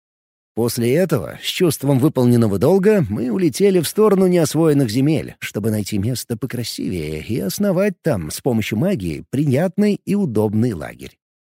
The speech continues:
И когда нашли, я даже создал копию купели из тренировочной комнаты,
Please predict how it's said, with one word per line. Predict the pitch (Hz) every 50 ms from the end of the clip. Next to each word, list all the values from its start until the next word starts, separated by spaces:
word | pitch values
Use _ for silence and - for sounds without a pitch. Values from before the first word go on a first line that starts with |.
| _ _ _ -
И | 110 120
когда | - 143 120 110 110 135
нашли, | 127 123 107 - - 185 202 143 78 58 - _ _
я | - - 76 73
даже | 80 90 95 90
создал | - 113 107 98 - 113 110 110
копию | - - 120 123 107 - 127 120
купели | - - 120 101 _ - 117 139 156 156 131
из | 87 69 62 85 101 - -
тренировочной | - 120 117 120 117 113 113 107 104 - - 123
комнаты, | - - 165 135 95 73 - - - - -